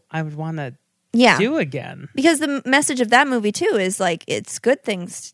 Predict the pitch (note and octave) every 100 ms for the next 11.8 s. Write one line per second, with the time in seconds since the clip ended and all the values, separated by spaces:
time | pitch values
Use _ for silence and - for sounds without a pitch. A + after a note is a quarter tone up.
0 | - G3 G3+ G#3 B3+ F#3 E3 F3+ G3+ -
1 | - - - G3 G#3+ A#3 - G#3 G3+ A3
2 | A#3 A#3 B3+ A#3+ B3 - - _ _ B3
3 | B3 B3 A#3+ B3+ - C4+ A3+ G#3+ C#4+ F#4
4 | A3 F#3+ F#3 F3 D3+ D#3+ E3+ E3 - F#3+
5 | F3 - - D#3+ - - - - F#3+ E3+
6 | E3 C#3+ - _ _ _ - G#3+ A3 A3
7 | G#3+ G#3+ - - - - _ _ _ _
8 | B3 B3 - E4+ D#4 C4 A#3 A3 G#3 -
9 | _ _ _ _ _ _ _ _ G#3+ G#3+
10 | - G3+ G3 - F#3 - E3+ F#3 - A3+
11 | G3+ G3 F#3+ G3 - - - -